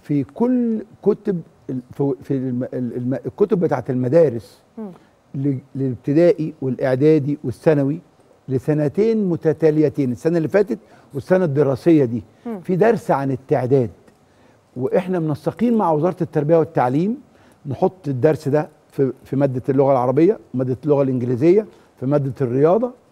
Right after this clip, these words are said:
Speaker 1: الرياضيات، وفي الدراسات الاجتماعية. يعني إحنا درسنا لواحد وعشرين مليون تلميذ وطالب في السنة اللي فاتت والسنة دي أهم،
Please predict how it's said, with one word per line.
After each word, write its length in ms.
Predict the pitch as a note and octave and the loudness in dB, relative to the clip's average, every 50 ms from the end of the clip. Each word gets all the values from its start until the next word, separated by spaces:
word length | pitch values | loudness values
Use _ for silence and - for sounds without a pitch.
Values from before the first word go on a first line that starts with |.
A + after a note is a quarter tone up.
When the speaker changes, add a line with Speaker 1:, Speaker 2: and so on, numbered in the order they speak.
| _ _ - | _ _ -8
Speaker 1:
الرياضيات، 540 | B2 B2 B2 A#2+ A2 B2 C3 C#3+ F3 - - - - - D#3 | -4 -2 -2 0 0 0 2 2 2 2 0 -6 -12 -12 -10
وفي 120 | A#2+ A2 | -8 -6
الدراسات 500 | C3 B2+ C#3 D3 C#3+ C3+ - G#3 F#3+ - | -6 -4 -4 -4 -4 -2 -4 -6 -4 -4
الاجتماعية. 640 | E3+ A#2 - - - C3 C3 A#2 A#2+ A#2+ A2+ F#2+ - - _ - - - - - - C#3+ | -6 -8 -4 -4 -2 -2 -2 -2 -4 -6 -6 -8 -12 -16 _ -20 -20 -20 -20 -20 -10 -6
يعني 200 | C#3 C#3+ G#3 - | -6 -4 -4 -4
إحنا 160 | C4+ B3 A3 | -4 -4 0
درسنا 580 | F#3+ F#3+ F3 E3+ G#3 A3+ - - - D3 C3+ - | 2 2 4 4 4 2 2 -2 -6 -8 -6 -4
لواحد 480 | C#3 C#3+ D#3 G3+ A#3+ - G#3 G3 E3 F3 | -2 0 0 0 0 0 -4 -6 -4 -2
وعشرين 600 | D3+ D3+ C#3+ C#3+ A#2+ - D#3 D#3+ F#3+ G#3+ G#3 F#3 | -2 -2 -2 -4 -4 -4 -4 -2 -2 0 0 0
مليون 420 | E3 D3+ D3 D3 D#3 F3+ G3+ F#3 - | 0 0 2 4 4 4 4 2 -2
تلميذ 580 | - D3 C3+ C3 C#3+ D3+ F3+ G#3 G3+ D#3 D#3 | -4 -4 -2 -2 -4 -4 -4 -4 -4 -4 -4
وطالب 460 | D3 C3 - C#3+ D3 C#3+ D3+ E3+ F#3 A3 - - - _ _ _ _ _ _ _ _ _ _ | -4 -4 2 4 4 4 4 4 2 0 -4 -14 -20 _ _ _ _ _ _ _ _ _ _
في 120 | - C#3+ | -4 -4
السنة 300 | C3 - - F3+ G3 G3+ | -4 0 2 2 2 4
اللي 140 | F#3 D#3+ F3 | 2 2 2
فاتت 380 | - F3+ F3+ F3 F3 C#3+ - | 2 2 0 0 0 -4 -4
والسنة 420 | C3+ C3 - - C#3+ C3 C#3 D#3 E3 | -4 -6 -4 -2 -2 0 2 2 2
دي 220 | E3 G3 A3 G#3+ - - - _ _ _ _ | 2 2 -2 -4 -8 -14 -20 _ _ _ _
أهم، 260 | C3+ G#2+ C#3+ D3 D3+ | -6 -4 -2 -4 -4